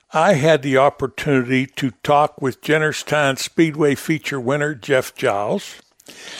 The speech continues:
Lenny Batycki covered the Sprint Speed Week with Tyler Buechner and spoke to guru Mark Garrow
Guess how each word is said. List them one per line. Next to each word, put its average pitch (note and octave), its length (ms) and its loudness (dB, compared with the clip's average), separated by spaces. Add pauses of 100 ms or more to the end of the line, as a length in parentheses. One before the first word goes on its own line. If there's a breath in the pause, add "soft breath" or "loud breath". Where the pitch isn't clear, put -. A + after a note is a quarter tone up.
(260 loud breath)
Lenny F3 440 6
Batycki D#3 640 0
covered D3 480 0
the A#2 80 -8
Sprint - 480 -2
Speed C#4+ 460 2
Week D3+ 280 2
with B2 220 -4
Tyler C3+ 340 4
Buechner E3 640 -2 (360 loud breath)
and A#3 280 4
spoke - 480 2
to D#3+ 120 0
guru C#3 680 4
Mark D3 460 2
Garrow D#3 600 4